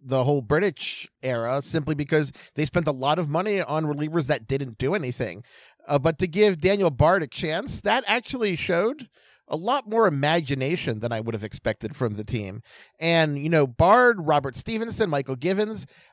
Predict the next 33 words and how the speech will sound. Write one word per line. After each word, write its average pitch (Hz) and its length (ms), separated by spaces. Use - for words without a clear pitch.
I 220 160
feel 294 580
kind 269 260
of 151 300
better 190 440
about 131 440
this 127 200
bullpen 131 580
than 127 180
past 175 380
bullpens. 120 640
So 185 380
do 180 120
we, 220 180
do, 165 260
do - 80
we 233 100
have 247 120
some 208 160
shoots 180 560
of, 160 240
of 156 220
hope 208 320
there? 214 500
Some 147 260
optimism? 214 800
Could 185 240
this 202 220
be 180 640
the 139 260
start 165 340
of 135 340
the 143 260